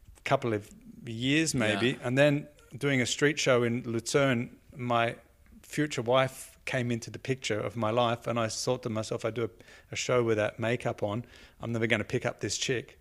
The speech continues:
Speaker 1: So I put the makeup aside, and I never wore it since. She
Speaker 2: Oh my
Speaker 1: was, she was
Speaker 2: God.
Speaker 1: the reason why I stopped wearing makeup on stage. I thought, "No, sh-, who, who's gonna fall in love with a mime?" She,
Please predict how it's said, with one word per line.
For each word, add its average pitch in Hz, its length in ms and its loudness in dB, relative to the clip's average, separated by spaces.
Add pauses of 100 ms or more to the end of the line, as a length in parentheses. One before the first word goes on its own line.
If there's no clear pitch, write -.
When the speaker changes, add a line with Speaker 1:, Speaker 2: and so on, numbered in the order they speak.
(140)
Speaker 1:
So 117 260 -2
I 120 120 0 (220)
put - 120 -10
the 120 80 -2
makeup 113 380 -4
aside, 117 320 -2
and 117 140 -2
I 113 60 0
never 117 200 2
wore 113 220 4
it - 80 -6
since. - 380 -8 (680)
She 135 200 -4
Speaker 2:
Oh 139 40 4
my 135 60 4
Speaker 1:
was, 120 160 4
she - 180 4
was 135 200 8
Speaker 2:
God. - 60 2
Speaker 1:
the 127 140 6
reason 131 580 2 (640)
why 120 400 2
I 117 60 0
stopped - 320 -4
wearing 113 300 -2
makeup 123 400 -4
on 113 100 -4
stage. 113 360 -4
I 107 80 -2
thought, 113 240 -2
"No, 113 160 -2
sh-, - 340 -10
who, 117 200 -4
who's 127 200 -2
gonna 117 160 -2
fall 120 200 -2
in 113 80 0
love 110 180 2
with 104 80 -2
a 104 40 -2
mime?" 104 400 0 (200)
She, 120 160 -8